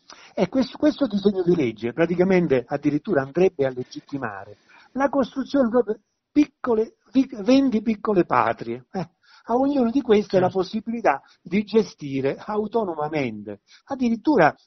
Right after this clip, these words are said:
Speaker 1: sistema scolastico, la tutela del territorio, dell'ambiente, i contratti di lavoro, il gettito fiscale. Cioè, ma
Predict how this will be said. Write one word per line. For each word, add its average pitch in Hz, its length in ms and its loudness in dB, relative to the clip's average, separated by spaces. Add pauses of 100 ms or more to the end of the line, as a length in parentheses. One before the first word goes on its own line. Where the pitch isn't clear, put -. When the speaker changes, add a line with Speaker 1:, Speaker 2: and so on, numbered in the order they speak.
(100)
Speaker 1:
sistema 151 480 0
scolastico, 117 800 -8
la 147 140 0
tutela 160 420 0
del 131 200 -6
territorio, 123 760 -4
dell'ambiente, 135 880 -4 (220)
i 185 120 -4
contratti 165 560 0
di 147 120 -2
lavoro, 135 540 -2 (240)
il 226 180 -6
gettito 190 500 0
fiscale. 165 680 -4 (200)
Cioè, 247 300 -8
ma 269 120 -12